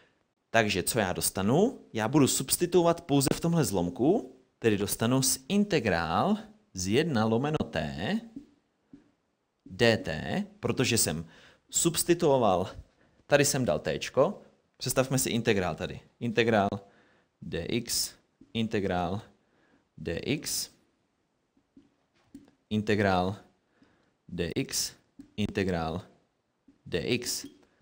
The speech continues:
To jsem jenom rozpojil. To jsem vycházel z toho původního integrálu a jen jsem to rozepsal na součin víc. Tady to je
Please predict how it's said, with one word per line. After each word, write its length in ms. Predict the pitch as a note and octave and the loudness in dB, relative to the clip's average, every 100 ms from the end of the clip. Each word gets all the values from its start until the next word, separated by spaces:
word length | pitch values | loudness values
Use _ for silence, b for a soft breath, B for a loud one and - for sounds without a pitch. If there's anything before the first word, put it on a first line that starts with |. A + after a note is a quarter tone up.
| _ | _
To 80 | - | 0
jsem 120 | A#2 | 2
jenom 180 | G2+ G#2+ | 4 4
rozpojil. 580 | B2+ - A#2+ D2+ D#2 B B B B B - | 2 2 2 2 -6 B B B B B -8
To 40 | - | 0
jsem 160 | G#3 | 2
vycházel 400 | C3 F#3+ E3 D#3+ | 2 2 4 4
z 40 | D#3+ | 4
toho 140 | D#3 | 2
původního 440 | D3+ C#3+ D3 D3 | 4 2 2 2
integrálu 460 | C3+ C3+ B2+ C3 C3 | 2 2 2 4 6
a 40 | |
jen 120 | A#2+ A2+ | 4 4
jsem 140 | B2 | 0
to 100 | A2+ | 2
rozepsal 420 | A2 A2+ - A2+ | 2 0 -2 -2
na 80 | G#2 | -2
součin 460 | - G#2 - G2+ F#2 | -2 -4 -6 -8 -8
víc. 380 | F#2 E2 - - | -6 -6 -10 -2
Tady 140 | G#2 | 0
to 80 | G#2+ | 4
je 140 | G2 | 4